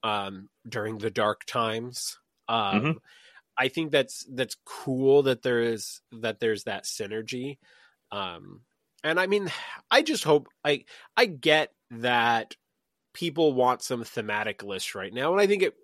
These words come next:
Speaker 1: it fundamentally would come down, people would love to play six Galactic Republic characters who are not Vader and feel
Speaker 2: Yep.
Speaker 1: like it's genuinely good and that it can
Speaker 2: Yeah.
Speaker 1: stand up to Vader. And I think that can particularly be a problem because I think a lot of the more interesting answers,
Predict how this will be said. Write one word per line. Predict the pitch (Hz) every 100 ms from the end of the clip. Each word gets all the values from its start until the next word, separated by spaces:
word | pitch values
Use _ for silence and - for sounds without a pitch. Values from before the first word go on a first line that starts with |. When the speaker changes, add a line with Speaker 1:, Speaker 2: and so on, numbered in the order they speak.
| _
Speaker 1:
it | 175 170
fundamentally | 196 220 202 165
would | 147
come | 139 123
down, | 117
people | 113 214 220
would | 214
love | 147 135 123
to | -
play | - 104
six | - - 180 -
Galactic | - 156 143 131 131
Republic | 123 117 110 107
characters | - 98 92 110 110
who | -
are | 107
not | 101 123 147
Vader | 117 98 90 101 _ - - _
and | 117 113
feel | - - 131 135
Speaker 2:
Yep. | 123
Speaker 1:
like | 117 104
it's | 110 -
genuinely | 107 117 107 107 104 98 95
good | 82 92 92 117 - - - _ -
and | 107 113
that | 113
it | 113
can | 113
Speaker 2:
Yeah. | 185 135
Speaker 1:
stand | 101
up | 104 -
to | 92
Vader. | 92 87 90
And |
I | 110
think | 127 131
that | 127 160
can | - 123
particularly | 123 117 180 165 131 120 113
be | 104 104
a |
problem | 95 - 95 92 101 107 - _ _
because | 131 123 117
I | 113
think | 131
a | 123
lot | 120 120 113
of | 117 104 - _ _
the | 127 113 110
more | 113 117 113
interesting | 123 113 120 - 113 107
answers, | 101 110 117 135 123 123 117 -